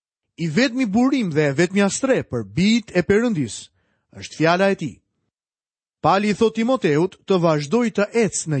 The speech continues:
gjërat që ai ka mësuar. Ai ka mësuar shkrimet e shenjta, sepse gjyshja e tij dhe nëna e tij ishin gra hebreje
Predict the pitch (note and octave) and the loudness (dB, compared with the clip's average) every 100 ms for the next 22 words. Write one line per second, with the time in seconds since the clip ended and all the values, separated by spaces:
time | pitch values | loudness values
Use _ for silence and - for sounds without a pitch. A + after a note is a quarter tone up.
0 | A2+ F3 G3 G#3 - G3 - D3 C3+ G#3 | 0 0 2 0 0 -2 0 -2 -2 -2
1 | G#3+ A3 A3 - G3+ A2 D#2+ _ _ _ | 0 0 0 -2 -6 -6 -10 _ _ _
2 | _ _ _ _ _ _ - A3 C4+ B3 | _ _ _ _ _ _ -2 0 0 0
3 | C4+ C#4 A#3+ E3 - G#3+ A3+ A#3+ B3+ - | 0 2 2 0 -4 -2 0 0 0 -2
4 | C4 D3+ B2 - B2+ - A#2+ F#2+ G3+ F#3+ | -2 -2 -4 -4 -4 -2 -2 -2 -2 0
5 | G3+ F#3+ F#3+ B3 A#2+ - _ _ _ C#3 | 2 2 0 -4 -4 -10 _ _ _ -2
6 | F3+ C#4+ C4+ G#3 D3 A2+ A#2+ _ _ _ | 0 2 2 0 0 -4 -8 _ _ _
7 | _ _ - A3+ - A3 F3+ G3+ A#3 G3+ | _ _ -6 -4 -2 -2 0 2 2 0
8 | A#3+ G3+ C#3 B2 F3+ | -2 0 -2 -2 -4